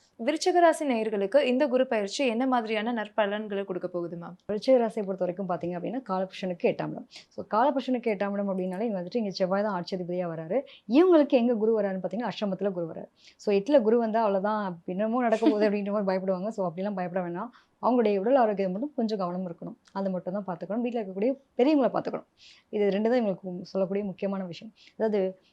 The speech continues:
Speaker 2: "போன வருஷத்துல வந்து வச்சு செஞ்சுச்சேங்க எங்களை" அப்படின்னு சொல்லக்கூடிய ஆட்கள் யாருன்னா, விருச்சிக ராசிக்காரங்க தான்.
Speaker 1: விருச்சிகம்.
Speaker 2: ஏன்னா, நான் நிறைய மன உளைச்சல் ஆளானேன்.
Speaker 1: ம்.
Speaker 2: இது ரொம்ப தனிமையில இருக்க மாதிரி இருந்தது. எல்லா உறவுகள்ட்ட இருந்து நான் தனிப்பட்டு இருக்க மாதிரி இருந்தேன். எனக்குன்னு ஒரு அடையாளமே கிடைக்கல. எங்க போனாலும் ஒரு அவமானம் மட்டுமே எனக்கு ஒரு,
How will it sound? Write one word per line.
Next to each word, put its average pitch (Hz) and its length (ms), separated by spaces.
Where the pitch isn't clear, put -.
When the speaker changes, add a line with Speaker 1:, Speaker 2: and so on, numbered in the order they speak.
Speaker 2:
"போன 202 260
வருஷத்துல 202 360
வந்து 180 200
வச்சு 202 400
செஞ்சுச்சேங்க 226 380
எங்களை" 180 300
அப்படின்னு 202 240
சொல்லக்கூடிய 185 380
ஆட்கள் 185 220
யாருன்னா, 196 440
விருச்சிக 220 260
ராசிக்காரங்க 175 200
தான். 165 140
Speaker 1:
விருச்சிகம். - 480
Speaker 2:
ஏன்னா, 285 200
நான் 262 200
நிறைய 262 760
மன 208 200
உளைச்சல் 214 320
ஆளானேன். 175 480
Speaker 1:
ம். 196 240
Speaker 2:
இது 190 120
ரொம்ப 208 220
தனிமையில 214 360
இருக்க 180 220
மாதிரி 175 240
இருந்தது. 170 240
எல்லா 277 320
உறவுகள்ட்ட 247 380
இருந்து 247 120
நான் 214 160
தனிப்பட்டு 196 300
இருக்க 196 200
மாதிரி 185 220
இருந்தேன். 170 240
எனக்குன்னு 208 360
ஒரு 196 160
அடையாளமே 214 440
கிடைக்கல. 175 400
எங்க 226 360
போனாலும் 233 440
ஒரு 220 120
அவமானம் 214 480
மட்டுமே 214 320
எனக்கு 233 200
ஒரு, 185 160